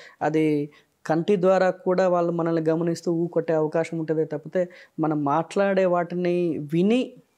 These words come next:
రెస్పాండ్ అవుతున్నారనే విషయాన్ని మనం కరెక్ట్గా చెప్పలేం. So దీనికి సింపుల్, ఆ, టెక్నిక్స్ ఏంటంటే రకరకాల శబ్దాలు, especially పెద్ద శబ్దాలు సౌండ్స్ అయినప్పుడు ఏ,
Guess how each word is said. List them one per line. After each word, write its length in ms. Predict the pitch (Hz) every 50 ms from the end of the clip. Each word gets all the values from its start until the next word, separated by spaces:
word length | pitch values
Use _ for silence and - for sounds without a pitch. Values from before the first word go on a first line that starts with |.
| _ _ _ _ - - 151
రెస్పాండ్ 420 | 151 151 - - 190 196 196 190
అవుతున్నారనే 520 | 180 175 170 175 175 175 165 165 160 160 156
విషయాన్ని 380 | 147 147 143 - 175 180 175
మనం 120 | 160 156 151 _ _ _ _ -
కరెక్ట్గా 280 | - - - - 165 160
చెప్పలేం. 460 | 160 - - 139 - 160 160 151 156 - - - - - - - - 165
So 320 | 160 151 151 151 147 147 - - - _ - 160
దీనికి 680 | 151 180 208 220 226 220 220 - 214 208 214 208 202 - - - - - _ -
సింపుల్, 640 | - - 190 185 196 196 196 233 233 233 220 214 202 196 190 190 185 185 185 180 170 - - - - - - 160
ఆ, 280 | 160 165 165 165 160 160 156 151 151 156 147 143 143 147 151 175 175 170 170 -
టెక్నిక్స్ 380 | 185 180 202 185 175 - -
ఏంటంటే 560 | 175 175 175 175 175 180 196 180 170 175 170 - - - - - _ _ _ - 208 220 208 214 - _ _ _ _ - -
రకరకాల 540 | - 156 160 170 165 165 - 196 202 202
శబ్దాలు, 580 | 185 - 180 165 165 156 180 175 160 135 - - - - - 160
especially 380 | - - 185 170 175 180 175
పెద్ద 260 | 175 - 165 165 185
శబ్దాలు 420 | 180 - 180 170 165 160 180 180 170
సౌండ్స్ 360 | 170 165 170 180 185 180 -
అయినప్పుడు 480 | 170 165 175 170 170 - 165 156 151 156 - - - - - _ -
ఏ, 300 | 156 160 165 165 160 -